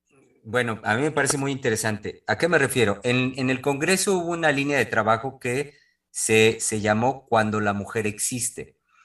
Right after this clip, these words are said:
Entonces, una propuesta de la doctora fue hablar de cuando la mujer no existe. Entonces, eh, en relación a lo que tú dices ahorita, em, lo que, lo que yo puedo pensar y que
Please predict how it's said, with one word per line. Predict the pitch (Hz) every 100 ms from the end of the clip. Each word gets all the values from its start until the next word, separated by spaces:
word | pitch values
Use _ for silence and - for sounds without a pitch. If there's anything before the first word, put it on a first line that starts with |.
| _ _ -
Entonces, | 110 143 170 151
una | 165 165 160
propuesta | 147 143 135 143
de | 127
la | 117 113
doctora | 113 - 120 120 - _ -
fue | - 131
hablar | 143 123 127
de | 123 -
cuando | 107 98
la | 95
mujer | 92 92 113 117 -
no | 101 107 135 147
existe. | 98 - 185 - 92 76 _ _ _ _ _ -
Entonces, | 113 147 160 151 - _ _ _ -
eh, | 120 117 123
en | 123
relación | 123 123 120 165
a | 185
lo | 160
que | 131
tú | 156
dices | 151 147 160 156
ahorita, | 151 147 139 139 147 - -
em, | 113 110 110 107 107 107 - _ _ _
lo | 117 113 113
que, | 120 123
lo | 110
que | 123
yo | 156
puedo | 190 180
pensar | 165 135 139 139 143 - _
y | - 110 -
que | 131 127 127